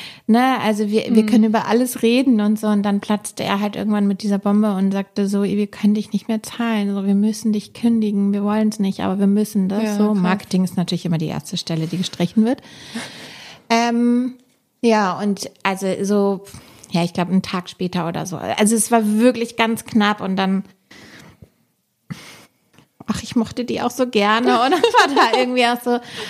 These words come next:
Speaker 1: ja, ich hatte dann auch keine Lust da irgendwie so auf, auf, äh, schon wieder, weil es in der ersten Schwangerschaft schon so viel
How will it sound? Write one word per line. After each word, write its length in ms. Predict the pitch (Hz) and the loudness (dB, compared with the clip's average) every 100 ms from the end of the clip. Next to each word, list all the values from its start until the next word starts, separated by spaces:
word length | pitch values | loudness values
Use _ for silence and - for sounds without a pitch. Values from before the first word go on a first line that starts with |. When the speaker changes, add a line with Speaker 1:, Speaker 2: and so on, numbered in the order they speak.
| - - - - - | -14 -18 -20 -20 -6
Speaker 1:
ja, 280 | - 233 233 | 0 2 2
ich 140 | 214 269 | 0 -2
hatte 160 | 233 | 0
dann 160 | 214 208 | 0 0
auch 180 | 233 - | -4 -4
keine 260 | - 226 | 0 2
Lust 260 | 220 226 - | 2 0 -2
da 260 | 233 - - | -2 -2 -2
irgendwie 360 | 226 226 226 | -2 0 0
so 240 | 240 226 220 | 0 -2 0
auf, 520 | - 214 - - - | -2 -2 -6 -14 -10
auf, 480 | - 208 208 - - | -4 -2 -2 -6 -8
äh, 160 | - - - - _ _ - 220 - 240 | -8 -8 -14 -20 _ _ -14 -14 -10 -6
schon 300 | - 254 233 | 0 2 4
wieder, 360 | 247 254 233 208 | 2 2 0 0
weil 80 | |
es 100 | 208 | -2
in 100 | - | 0
der 100 | 214 | 0
ersten 380 | - 214 220 220 | 2 -2 -2 -2
Schwangerschaft 760 | 226 - - 208 208 - 214 - | -2 -2 0 2 0 -2 -4 -2
schon 200 | 220 208 | 2 2
so 120 | 214 | 0
viel 520 | - - 220 208 208 | -2 2 2 4 0